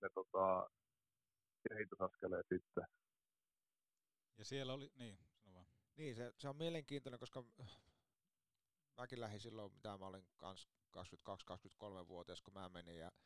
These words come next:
Speaker 3: kyllähän se sillä lailla, että niin kuin sanoit, että jos ajattelet omaa uraa, sanot sinne, että tietyssä vaiheessa tuli oikeanlainen maalivahtikoutsi, joka herätti sen kiinnostuksen siihen niin kuin valmistautumiseen ja siihen ar-,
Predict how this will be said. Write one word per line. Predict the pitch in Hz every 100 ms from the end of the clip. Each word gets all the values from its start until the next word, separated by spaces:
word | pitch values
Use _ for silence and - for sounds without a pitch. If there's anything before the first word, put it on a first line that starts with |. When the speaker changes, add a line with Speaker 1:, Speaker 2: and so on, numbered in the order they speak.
| - - - _ -
Speaker 3:
kyllähän | 151 151
se | 156
sillä | 165 160
lailla, | 139 123
että | 117 120
niin | 120
kuin | 120
sanoit, | 127 113
että | 104 -
jos | 107
ajattelet | 113 113 113
omaa | 110 120 110
uraa, | 104 113 98
sanot | 107 104 -
sinne, | 107 101
että | -
tietyssä | - 120 113 113
vaiheessa | 98 104 110
tuli | - 101
oikeanlainen | 101 123 - 107 98 95 - 120
maalivahtikoutsi, | 117 110 92 104 - 95 -
joka | 101 101 92 - _ -
herätti | 120 117 107 104
sen | 107 -
kiinnostuksen | 120 113 98 101 - 90
siihen | 101 95 98
niin | 92 95
kuin | 95
valmistautumiseen | 101 107 101 - 82 78 87 85 - 92 87
ja | 82
siihen | 87 82 92
ar-, | 90 98 98